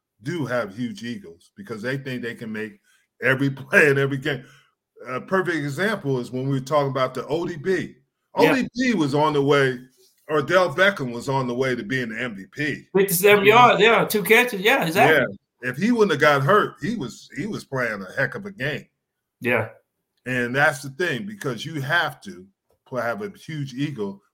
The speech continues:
Speaker 1: to be a number one receiver, the great ones. The
Speaker 2: Yeah.
Speaker 1: great ones have to, to do that.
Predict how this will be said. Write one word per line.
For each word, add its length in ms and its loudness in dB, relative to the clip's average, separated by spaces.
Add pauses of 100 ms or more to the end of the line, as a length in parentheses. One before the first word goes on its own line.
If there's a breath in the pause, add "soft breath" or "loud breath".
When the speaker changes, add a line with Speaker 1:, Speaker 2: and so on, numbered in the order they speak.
Speaker 1:
to 120 -10
be 280 -4
a 80 0
number 300 -6
one 160 -8
receiver, 420 -12
the 80 -14
great 400 -4
ones. 380 -20 (320)
The 80 -10
Speaker 2:
Yeah. 80 0
Speaker 1:
great 180 0
ones 300 -12
have 300 -6
to, 240 -12 (440)
to 80 -12
do 280 -6
that. 240 -14